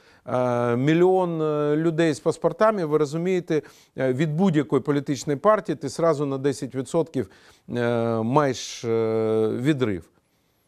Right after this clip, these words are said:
І він застабілив ту більшість, коли вони ні в парламенті можуть не дивитися на опозицію. От сьогодні, м, е, скажімо, е, міський голова Будапешта, я так з ним,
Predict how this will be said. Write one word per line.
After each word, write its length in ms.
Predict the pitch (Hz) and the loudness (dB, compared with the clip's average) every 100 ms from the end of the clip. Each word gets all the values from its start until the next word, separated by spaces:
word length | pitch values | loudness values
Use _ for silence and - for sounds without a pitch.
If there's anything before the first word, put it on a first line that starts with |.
| _ | _
І 60 | 131 | 2
він 160 | 220 254 | 2 2
застабілив 720 | 254 - 214 185 233 214 202 | -2 2 2 4 2 2 0
ту 160 | 208 | 0
більшість, 560 | 151 180 247 - 131 - - - - | 0 0 0 -2 -4 -6 -20 -20 0
коли 200 | 165 208 | 2 4
вони 220 | 214 226 | 2 0
ні 100 | 254 | -2
в 40 | |
парламенті 720 | - 240 208 190 185 170 - | 0 2 4 2 2 -4 -6
можуть 360 | 160 156 147 143 | -4 -4 -4 -6
не 100 | 143 | -4
дивитися 460 | 139 139 135 - | -2 -2 -2 -4
на 140 | 123 127 | -4 -4
опозицію. 640 | 123 120 117 104 - 101 - - - | -4 -4 -2 -4 -6 -14 -14 -20 0
От 160 | 147 160 | 2 2
сьогодні, 400 | 220 226 190 180 - _ _ - | 4 2 2 -4 -6 _ _ -16
м, 200 | 120 123 | -12 -10
е, 1400 | 120 120 120 117 117 117 113 113 113 113 110 110 110 110 | -8 -4 -4 -2 -2 -2 -2 -2 -2 -2 -4 -6 -8 -14
скажімо, 600 | - 143 131 139 127 127 | 0 0 0 -4 -6 -6
е, 120 | 123 | -4
міський 380 | 127 147 - 190 | -2 -4 0 0
голова 420 | 151 160 160 151 | 2 2 4 2
Будапешта, 640 | 143 151 170 262 277 - | 0 -6 -4 -4 -4 -2
я 140 | 131 139 | -2 -2
так 180 | 123 - | -4 -8
з 100 | 147 | -6
ним, 180 | 135 | -6